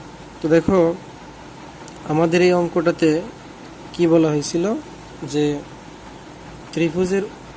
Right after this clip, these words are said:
একটা সমকোণী ত্রিভুজের অধিভুজ দেওয়া থাকবে, অপর দুইটা বাহুর মধ্যে সম্পর্ক দেয়া আছে, কিন্তু সরাসরি মানটা দেয়া নাই,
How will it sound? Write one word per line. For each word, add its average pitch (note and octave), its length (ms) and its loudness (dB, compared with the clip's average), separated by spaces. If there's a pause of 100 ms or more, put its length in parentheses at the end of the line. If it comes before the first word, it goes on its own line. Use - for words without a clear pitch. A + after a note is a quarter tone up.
একটা E3 160 -6 (100)
সমকোণী E3 440 4
ত্রিভুজের E3 420 0
অধিভুজ D#3+ 280 2 (100)
দেওয়া D3 220 6
থাকবে, C#3+ 280 -2 (760)
অপর E3 260 4
দুইটা E3 280 4
বাহুর D3+ 280 2
মধ্যে E3 180 -2 (100)
সম্পর্ক D#3+ 320 4 (140)
দেয়া C#3 200 2
আছে, F#3 180 -2 (220)
কিন্তু F#3 280 4 (920)
সরাসরি F3+ 500 4
মানটা D3+ 300 2
দেয়া C3+ 200 2
নাই, B2 120 -4